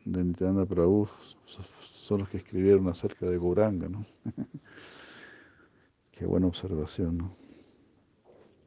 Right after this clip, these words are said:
<clears throat> En su Sri Chaitanya Bhagavata, su autor, Srila Vrindavan Das Thakur, dice, "Antaryami Nityananda Valila,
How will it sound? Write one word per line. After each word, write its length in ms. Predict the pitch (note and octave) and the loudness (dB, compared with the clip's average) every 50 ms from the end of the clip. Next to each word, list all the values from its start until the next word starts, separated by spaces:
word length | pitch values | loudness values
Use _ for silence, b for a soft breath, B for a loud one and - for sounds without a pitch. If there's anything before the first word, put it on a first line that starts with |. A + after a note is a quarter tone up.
| _ _ _ _ | _ _ _ _
<clears throat> 640 | - A2+ G#2+ G#2 G2+ F#2+ F2 E2 F2+ F2+ F#2 - - - _ _ _ _ _ _ _ _ _ _ _ _ _ _ _ _ _ _ _ _ _ _ _ _ _ _ _ _ _ _ _ _ _ _ _ _ b b b b b b b b b b b b b b b b b _ _ _ _ _ _ - - | 0 2 4 6 4 4 2 0 -2 -8 -12 -18 -20 -20 _ _ _ _ _ _ _ _ _ _ _ _ _ _ _ _ _ _ _ _ _ _ _ _ _ _ _ _ _ _ _ _ _ _ _ _ b b b b b b b b b b b b b b b b b _ _ _ _ _ _ -4 0
En 100 | G2 G2+ - | 2 2 2
su 120 | - G#2 | 2 0
Sri 160 | - - B2+ | 4 6 6
Chaitanya 460 | A#2 - A#2 G#2+ - A2+ A2+ A2+ G#2+ | 8 8 6 8 10 10 10 10 10
Bhagavata, 760 | G#2 F#2 A2+ A#2+ B2 A2+ G#2 G#2 G2+ - G#2 G#2 G#2+ A2 - - - | 8 8 10 10 10 10 10 8 6 6 4 6 6 4 2 0 -6
su 160 | - - G2 | -2 2 4
autor, 400 | F#2+ F#2 F#2 - - A2 A2 G#2 | 4 4 4 6 8 10 10 8
Srila 240 | - - A2 G#2+ G#2 | 6 6 6 6 8
Vrindavan 420 | G#2 G#2 G2 G2 G#2 G#2 G#2 G2+ | 8 6 6 6 6 6 6 4
Das 220 | G2 G#2 G2 - - | 4 2 0 0 0
Thakur, 400 | - G#2+ G#2 - - G#2 F#2+ F#2+ | 0 0 0 0 0 -2 0 2
dice, 460 | G#2 A2 G#2+ - - - G2 G2 G#2 - _ - | 2 2 2 2 0 -2 -2 -2 -4 -6 _ 0
"Antaryami 720 | A2+ A2+ A2+ A2 - A2 G#2 G2+ A2 A2+ A2+ A#2 A#2 A#2 | 4 4 6 6 6 6 8 8 10 10 10 10 8 8
Nityananda 680 | G#2+ G#2+ G2+ - G2+ G2+ G2+ G2+ G#2+ A2 G#2+ G2 G#2 G2+ | 8 6 6 4 4 4 4 6 6 6 6 6 6 6
Valila, 680 | G2 G2+ G2 G2+ A2+ A2+ G#2+ G2 G2+ G#2 G#2 A2 | 6 4 4 6 4 4 4 6 6 4 4 2